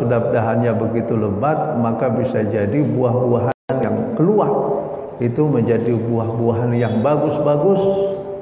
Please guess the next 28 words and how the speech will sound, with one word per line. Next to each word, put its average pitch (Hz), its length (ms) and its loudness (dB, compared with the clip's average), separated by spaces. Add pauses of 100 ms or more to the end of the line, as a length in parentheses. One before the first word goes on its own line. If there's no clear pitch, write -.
(480)
dan 123 160 -2
akan 131 400 0
terus 170 240 2
dipan-, 120 640 0
dipetik - 560 -2
untuk 117 400 -2 (160)
sepanjang 107 640 -2
masa 92 560 -4
dalam 95 320 -4
kehidupan 104 560 -2
kita, 110 400 -2
baik 139 240 0
di 131 160 0
dunia 151 320 0
sampai 139 320 0
di 123 160 -2
akhirat - 380 -2 (100)
nanti. 95 320 -4 (1400)
Oleh 175 240 2
karena 202 320 2
itu, 254 240 0
di 190 80 2
beberapa 185 640 0
tempat 170 400 0 (1800)
selalu 226 400 2
saja 180 400 2
Allah 160 240 4
Subhanahu 143 400 0